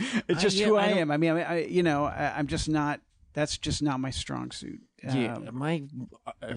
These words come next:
Speaker 2: like, it was just very working class Irish Chicago stuff where it's like, you know,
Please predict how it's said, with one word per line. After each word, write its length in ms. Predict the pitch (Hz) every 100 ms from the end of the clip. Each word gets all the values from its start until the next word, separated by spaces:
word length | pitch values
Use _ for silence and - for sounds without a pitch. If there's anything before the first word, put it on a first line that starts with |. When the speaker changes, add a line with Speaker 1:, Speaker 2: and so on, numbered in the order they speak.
| 113
Speaker 2:
like, 240 | 120 120
it 120 | 110 131
was 120 | 131
just 160 | 135
very 480 | 110 95 101 117 107
working 380 | 98 104 - 101
class 560 | - 98 95 - - -
Irish 460 | 95 95 95 - - - _ _
Chicago 500 | - - - 98 104
stuff 260 | 101 101 92
where 100 | 95
it's 120 | -
like, 140 | 98 -
you 140 |
know, 60 | 131